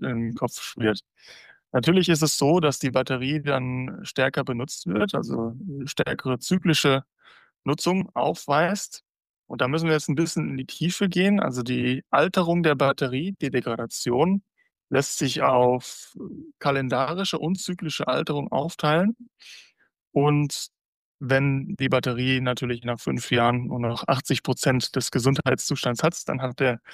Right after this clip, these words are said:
Nutzer letzten Endes eingebußt. Aber, und ich hab's ja schon angedeutet, die Summe aus beiden ist dann die Gesamtalterung.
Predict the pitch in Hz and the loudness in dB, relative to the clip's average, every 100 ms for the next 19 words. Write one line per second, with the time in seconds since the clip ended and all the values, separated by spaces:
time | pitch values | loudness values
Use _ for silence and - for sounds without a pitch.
0 | - - - 151 - 156 143 127 - 131 | -20 -12 0 0 2 2 2 0 -6 -8
1 | 123 120 127 127 139 131 - - - - | -6 -6 0 2 2 0 -2 -8 -10 -14
2 | _ _ - - _ _ _ _ _ _ | _ _ -20 -20 _ _ _ _ _ _
3 | _ 131 127 160 208 254 - 143 139 123 | _ 2 4 4 4 2 -4 -8 -8 -6
4 | 135 - 135 135 139 165 165 165 170 180 | -4 -2 -2 0 2 4 4 4 2 -2
5 | - - - 151 - 139 120 170 190 147 | -4 -10 -10 -10 -4 0 4 4 4 2
6 | - 127 131 180 165 - 135 123 120 123 | 0 2 2 2 -2 -2 -4 -4 -2 0
7 | 165 180 156 180 185 165 175 226 | 0 0 -2 -2 -4 -2 0 0